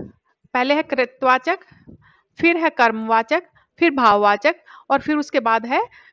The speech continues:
क्रियावाचक। ठीक है? अब है कृत प्रत्यय, प्रत्यय करेंगे हम।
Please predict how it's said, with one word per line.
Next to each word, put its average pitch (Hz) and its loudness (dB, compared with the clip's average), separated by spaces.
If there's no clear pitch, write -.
क्रियावाचक। 220 2
ठीक 403 -8
है? 220 -8
अब 294 4
है 302 0
कृत 330 -8
प्रत्यय, 208 -8
प्रत्यय 208 -6
करेंगे 180 -10
हम। 185 -10